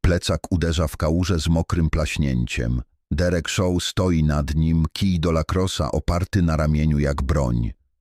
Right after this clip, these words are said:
Patrzy w górę na dziewczynę siedzącą pod latarnią. Co ona zrobi?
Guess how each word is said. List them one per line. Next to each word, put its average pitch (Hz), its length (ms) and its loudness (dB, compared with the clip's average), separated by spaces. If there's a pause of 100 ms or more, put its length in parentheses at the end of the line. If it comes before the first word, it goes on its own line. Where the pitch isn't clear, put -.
Patrzy 87 360 -2
w 69 80 -4
górę 80 340 2
na 78 140 2
dziewczynę 82 520 0
siedzącą 78 600 0
pod 71 180 0
latarnią. 69 760 0 (460)
Co - 220 0
ona 117 280 4
zrobi? 64 720 0